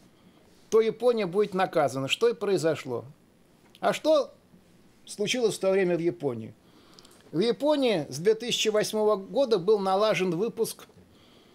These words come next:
мотоцикла на магнитном двигателе. Мотоцикл «Сумо». Одно колесо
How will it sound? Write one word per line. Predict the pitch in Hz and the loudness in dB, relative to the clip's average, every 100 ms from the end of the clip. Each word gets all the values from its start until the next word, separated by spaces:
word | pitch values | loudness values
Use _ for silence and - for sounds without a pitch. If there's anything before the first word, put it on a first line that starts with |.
| - | -14
мотоцикла | - 202 214 208 262 - 214 | -4 0 2 0 -4 -2 0
на | 196 | 2
магнитном | 196 180 196 214 196 185 | 2 2 0 -4 -4 -4
двигателе. | 151 160 147 147 143 139 123 _ _ - | -2 -2 -2 -4 -4 -6 -8 _ _ -8
Мотоцикл | 170 208 202 254 220 185 | -2 0 0 -2 -2 -2
«Сумо». | - 233 196 170 139 - _ _ _ _ | 0 2 2 2 0 -6 _ _ _ _
Одно | 190 202 269 | -2 2 2
колесо | 285 220 214 - 214 175 | 2 0 0 0 0 0